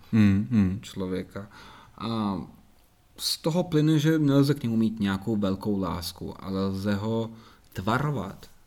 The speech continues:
Speaker 2: v nějaké výsledné podobě, která se ti bude líbit.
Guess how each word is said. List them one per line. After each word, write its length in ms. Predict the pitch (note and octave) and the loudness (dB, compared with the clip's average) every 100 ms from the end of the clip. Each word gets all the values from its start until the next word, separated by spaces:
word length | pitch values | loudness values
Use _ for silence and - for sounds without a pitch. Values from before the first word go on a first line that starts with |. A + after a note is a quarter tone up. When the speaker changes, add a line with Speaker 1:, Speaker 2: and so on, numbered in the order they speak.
| - | -20
Speaker 2:
v 100 | B2 A#2 | -14 -12
nějaké 460 | A2 - G#2 G2+ - | -10 -6 -4 -4 -6
výsledné 600 | A#2 A#2 - C3+ C3+ B2+ | -6 -6 -6 -4 -2 -2
podobě, 380 | A#2 A2 A2+ B2 | -2 -2 -2 -2
která 240 | B2+ C3 | -2 -4
se 120 | B2 C3 | -4 -6
ti 120 | C#3 | -4
bude 200 | C#3 C#3+ | 0 0
líbit. 460 | C#3+ E3 A2+ - | 2 0 -2 -8